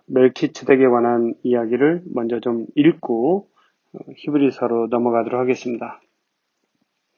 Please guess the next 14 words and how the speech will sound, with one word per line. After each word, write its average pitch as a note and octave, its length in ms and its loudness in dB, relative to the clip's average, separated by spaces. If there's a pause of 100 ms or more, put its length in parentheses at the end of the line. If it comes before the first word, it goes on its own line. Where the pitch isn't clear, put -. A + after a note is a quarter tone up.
(420)
창세기 D3 440 0
십사 - 500 -2
장 C3+ 400 2
십칠 - 500 0
절, C3 320 -8 (640)
아브라함과 B2 640 4
멜키체덱. B2 760 -2 (1160)
아브라함이 C3 920 4 (540)
크도롤라오메르와 C3+ 2250 4 (460)
그와 C3 400 6
연합한 C3+ 580 4 (120)
임금들을 C#3+ 760 6
치고 - 500 -2 (440)
돌아오자 B2+ 800 4